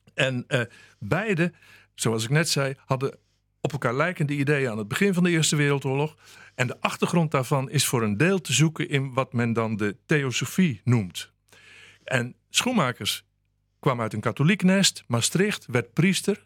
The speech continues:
trad op een gegeven moment uit, werd theosoof. Mondriaan kwam uit een Calvinistisch nest, eh, opgegroeid overigens in Winterswijk. En later is de familie naar Amersfoort, eh, eh,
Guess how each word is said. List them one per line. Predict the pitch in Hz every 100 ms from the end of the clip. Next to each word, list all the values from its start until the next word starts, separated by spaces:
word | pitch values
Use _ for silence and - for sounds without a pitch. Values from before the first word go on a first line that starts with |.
| _
trad | - 139 -
op |
een | -
gegeven | 113 113 104
moment | 98 95 -
uit, | 160 190
werd | 127 151 156
theosoof. | 170 156 151 - 151 147 - - -
Mondriaan | 135 190 165 143 120
kwam | 131 113
uit | 104
een | 104
Calvinistisch | 110 92 101 151 185 165 160
nest, | 160 160 - - - - - -
eh, | - -
opgegroeid | 156 135 123 117
overigens | 120 101 95 95
in |
Winterswijk. | 98 165 165 151 143 147 -
En | 104
later | 113 120 113 120 -
is | 110
de | -
familie | 110 107 98
naar | 92 101
Amersfoort, | 131 160 - 139 127 -
eh, | 120 113
eh, | 107 - - - - _ 107